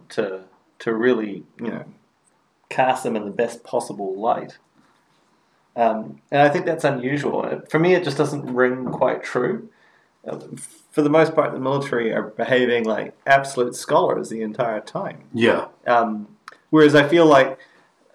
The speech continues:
Speaker 1: a
Speaker 2: You don't see,
Speaker 1: Spielberg
Speaker 2: you don't see them a lot, do you?
Speaker 1: No, you don't. Um, they, they're a constant fixture,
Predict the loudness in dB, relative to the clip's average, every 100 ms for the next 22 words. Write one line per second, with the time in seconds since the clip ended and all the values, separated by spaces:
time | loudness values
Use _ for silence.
0 | -6 4 6 8 8 8 6 2 2 2
1 | 2 2 0 0 0 0 -6 -10 -6 2
2 | 6 8 10 10 8 6 2 -4 _ _
3 | _ _ 2 4 4 0 -6 -2 4 4
4 | 6 4 4 2 0 0 -6 -4 -6 -4
5 | -12 -8 -8 -8